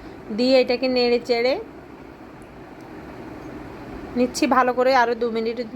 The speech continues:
মতো রান্না করে আমি এটাকে একদম রান্না কমপ্লিট করে ফেলবো। এখন আমার রান্নাটা শেষ, আমি চুলাটা অফ করে দিয়েছি। এই ডালটা খেতে কিন্তু দারুণ হয়,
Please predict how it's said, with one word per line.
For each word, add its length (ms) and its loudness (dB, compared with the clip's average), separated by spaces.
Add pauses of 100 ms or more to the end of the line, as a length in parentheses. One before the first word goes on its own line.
(120)
মতো 240 -2
রান্না 280 0
করে 120 0 (100)
আমি 180 0
এটাকে 260 -2 (520)
একদম 220 2 (100)
রান্না 220 4 (100)
কমপ্লিট 360 -2 (100)
করে 180 4
ফেলবো। 240 2 (140)
এখন 220 -2
আমার 220 2
রান্নাটা 360 2 (140)
শেষ, 180 4 (120)
আমি 100 2 (100)
চুলাটা 420 2
অফ 80 -4 (120)
করে 240 2
দিয়েছি। 360 0 (1600)
এই 120 8
ডালটা 360 6
খেতে 300 -2
কিন্তু 180 -2 (120)
দারুণ 360 4
হয়, 180 4